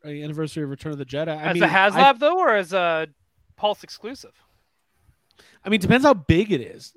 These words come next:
Speaker 1: and if it includes a rebel base and, like, some speeders and, like, five or six Ewoks, like, they could go big with it.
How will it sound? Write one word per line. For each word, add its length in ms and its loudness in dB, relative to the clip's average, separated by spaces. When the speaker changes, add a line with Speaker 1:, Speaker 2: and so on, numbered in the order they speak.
Speaker 1:
and 120 0
if 220 0
it 100 2
includes 340 0
a 60 4
rebel 300 4
base 520 -8
and, 140 -8
like, 180 -4
some 280 -8
speeders 680 -4
and, 160 -12
like, 220 -8
five 240 -2
or 60 -4
six 260 -8
Ewoks, 560 -6
like, 300 -8
they 100 0
could 180 -8
go 220 2
big 260 2
with 220 -6
it. 180 -20